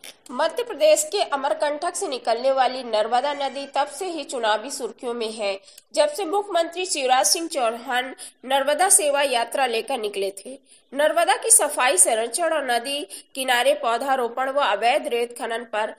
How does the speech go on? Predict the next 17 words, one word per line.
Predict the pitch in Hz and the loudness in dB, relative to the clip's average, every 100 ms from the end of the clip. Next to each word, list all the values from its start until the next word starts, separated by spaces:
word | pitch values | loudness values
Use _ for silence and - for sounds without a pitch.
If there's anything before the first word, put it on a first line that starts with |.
| _ - | _ -2
रोकथाम | 277 339 339 359 330 | 4 4 4 -2 -2
को | 339 339 | 0 0
लेकर | 247 233 254 262 | 2 2 0 0
उन्होंने | 262 302 330 320 311 311 | -2 -2 0 2 4 2
अनगिनत | - 269 302 294 294 302 | 0 -2 -2 -2 0 0
घोषणाएं | 247 247 240 226 208 233 | -2 -4 -4 -2 -2 -2
की, | 202 170 - | -8 -12 -6
लेकिन | 226 254 320 285 | -4 -4 -4 -4
जमीनी | 214 208 262 311 | -2 -2 -4 -2
हकीकत | 359 269 247 226 240 233 - | -2 -2 -4 -2 0 0 -6
कुछ | 247 - 240 | -10 -6 0
और, | 240 247 240 _ - | 0 -2 -8 _ -2
और | 247 302 | 0 0
ही | 330 311 285 | -2 -4 -2
नजर | 214 202 175 | 0 0 0
आती | 123 - 143 | -4 -8 -12
है। | 143 165 | -12 -14